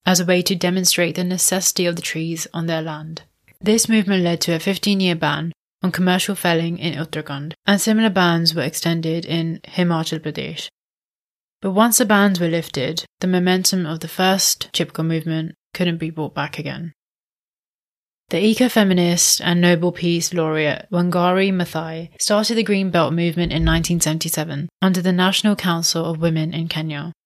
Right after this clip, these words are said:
The Green Belt movement is the root of African ecofeminism, which critiques industrialism and capitalist patriarchy to reimagine sustainability and environmentalism,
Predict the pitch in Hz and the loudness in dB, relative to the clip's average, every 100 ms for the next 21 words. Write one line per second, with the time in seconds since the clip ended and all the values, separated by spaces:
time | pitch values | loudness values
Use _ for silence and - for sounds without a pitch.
0 | _ - 196 226 254 247 233 202 202 180 | _ -8 0 4 6 6 6 6 4 4
1 | 180 170 180 170 185 175 165 175 165 - | 0 2 0 0 0 0 2 2 2 -4
2 | 147 165 - 165 160 175 170 160 165 160 | -4 -4 -4 -6 -2 -4 -4 -6 -6 -4
3 | 139 143 143 165 _ - 180 - 190 - | -4 -4 -6 -10 _ -6 -4 -2 0 2
4 | 220 202 - - - 180 180 185 - 196 | 2 2 -2 -8 -6 -2 0 0 0 0
5 | 190 185 190 175 170 180 170 - 165 165 | 0 0 0 -2 -4 -6 -4 -4 -4 -6
6 | - 185 185 180 160 - - 151 170 _ | -2 -2 -2 -6 -6 -10 -10 -10 -10 _
7 | - 202 180 220 220 202 190 190 180 - | -8 -6 2 2 4 4 4 2 2 2
8 | 175 175 175 175 175 175 175 139 170 170 | 2 2 0 0 -2 -4 -2 0 0 0
9 | 165 165 156 160 160 160 160 143 170 | 0 0 -2 -4 -6 -6 -6 -6 -10